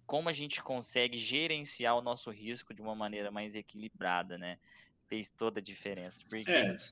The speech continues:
Speaker 1: a maioria das pessoas compra a seco e já fala assim, "Ah, eu já entendo de opções", né?
Speaker 2: Exato.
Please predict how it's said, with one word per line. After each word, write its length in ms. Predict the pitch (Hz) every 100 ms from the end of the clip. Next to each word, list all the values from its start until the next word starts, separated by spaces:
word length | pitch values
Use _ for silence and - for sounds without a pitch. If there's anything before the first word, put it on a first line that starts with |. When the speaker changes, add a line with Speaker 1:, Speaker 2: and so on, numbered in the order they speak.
| - - -
Speaker 1:
a 80 |
maioria 220 | 202 294 311
das 100 | 269
pessoas 340 | 247 - 240
compra 360 | - 233 233 214
a 40 |
seco 380 | - 214 240 226
e 40 |
já 120 | 220
fala 200 | 208 202
assim, 300 | 196 180 139
"Ah, 140 | 101 113
eu 140 | 143
já 100 | 170
entendo 360 | 196 156 151 156
de 80 | 135
opções", 520 | 123 - 107 98 92
né? 240 | 101 113 - _ _ -
Speaker 2:
Exato. 680 | 113 101 104 90 - -